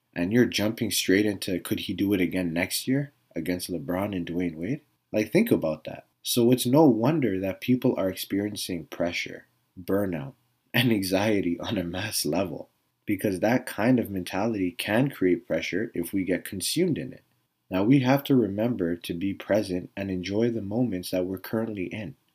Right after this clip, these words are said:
It's all a matter of balancing it out. I mean, for the most part, we all have two eyes, right? So, keep one eye to the future and we keep one eye to the present. Isn't that an effective use of both of our eyes? Now, if you keep two eyes to the future and you stay focused there,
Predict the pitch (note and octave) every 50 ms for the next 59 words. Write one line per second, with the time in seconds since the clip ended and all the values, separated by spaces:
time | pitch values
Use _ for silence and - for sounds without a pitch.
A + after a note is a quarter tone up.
0 | _ _ - - F#2+ F2 - - - G2 G#2+ B2 B2 A2 G2+ G2 G2 G#2+ A2 G#2+
1 | G2 F#2 F2 D#2+ - F2 F#2 G2+ G2+ G#2 G2+ - - G2 F2+ E2+ E2+ D#2+ F#2 F2+
2 | D#2+ - _ _ _ _ _ _ _ - - G#2+ B2+ C#3+ C#3+ C#3 - E3+ E3+ D3+
3 | C3+ A2+ G#2+ A2+ B2+ C3 - - - - F2 E2+ - - _ _ _ - G2+ G#2+
4 | G#2+ G#2+ A2+ A#2+ A#2 G#2+ G#2 F#2 - - - A#2+ A2+ - E2 F#2 F#2 E2 D2 C#2
5 | C#2 C#2 D#2 F2+ G2+ G2+ - _ _ _ _ _ _ _ - - - - - F#2
6 | E2+ F2+ B2 C3 - _ - - - A#2 A#2 A#2 G#2 G#2 A2+ C3 C#3+ - A#2+ B2+
7 | C3+ C3 - C#3+ B2+ B2+ B2 - - F2+ F2+ F2 - - C3 C#3+ C#3+ - A2+ A2+
8 | B2 C3 B2+ - - D3 - G2+ G#2 A#2 A#2+ B2+ - A#2 B2 B2+ - - A#2 A2+
9 | F2+ - - A2+ A#2+ F#2+ D#2 C#2 - _ _ _ _ _ - G#2+ A2 G#2+ C3+ C3
10 | B2 B2 A#2+ B2+ A#2+ A2 G2 - - A2+ A2+ A#2 - A#2 F2+ F2 F2+ G2 G#2+ -
11 | - F#2 D#2 - E2+ F#2+ F#2+ - A2 F2+ F#2 E2+ D#2+ C#2+ C#2+ D#2 F2+ A#2+ C#3 -
12 | - _ _ _ - F#2+ F2+ F#2 F#2 - - C3+ C3 - - C3+ A#2+ - - D#3
13 | E3 - G#2+ A#2 A#2+ A#2 - - - G2+ F#2+ - - - F#2 F2+ F2 - - A2
14 | - F2+ F#2 F2 F2 E2+ - - F#2+ F#2+ F#2 - - E2 E2+ E2+ - G2 F#2 -
15 | - G#2+ A#2+ D3 D#3+